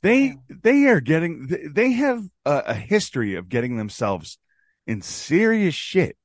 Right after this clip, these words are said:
Speaker 1: I mean, this isn't the first lawsuit with a lot of money, uh, tied to it. You remember Erin Andrews?
Speaker 2: Mm.
Speaker 1: She sued for fifty-five million dollars and she won that case.
Speaker 2: Yeah.
Speaker 1: And now Michael Irving won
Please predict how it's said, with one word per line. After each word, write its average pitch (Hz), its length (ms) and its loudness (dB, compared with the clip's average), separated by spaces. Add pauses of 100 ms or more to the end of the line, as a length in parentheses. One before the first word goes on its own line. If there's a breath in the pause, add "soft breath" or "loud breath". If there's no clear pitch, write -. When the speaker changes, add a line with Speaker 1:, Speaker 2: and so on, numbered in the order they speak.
(340)
Speaker 1:
I 156 80 0
mean, 170 320 -2
this 262 220 -2
isn't 311 280 -4
the 240 120 2
first 156 360 -2
lawsuit 123 640 -4 (540)
with 117 400 -2 (100)
a 127 80 0
lot 113 300 0
of 104 80 -6
money, 101 400 -8 (920)
uh, 117 100 -6
tied 101 320 -4
to 92 140 -8
it. 85 160 -8
You 123 180 0
remember 254 400 0 (320)
Erin 156 240 0
Andrews? 92 720 -4
Speaker 2:
Mm. 226 380 4
Speaker 1:
She 208 280 2
sued 151 360 4
for 123 160 -4
fifty-five 175 680 0
million 139 280 -2
dollars 117 320 -2
and 104 100 -12
she - 140 -6
won 139 380 0
that 143 220 -2
case. - 460 -16 (580)
Speaker 2:
Yeah. 247 260 2
Speaker 1:
And 147 60 4
now 139 320 2
Michael 147 360 0
Irving 160 380 2
won 127 360 -2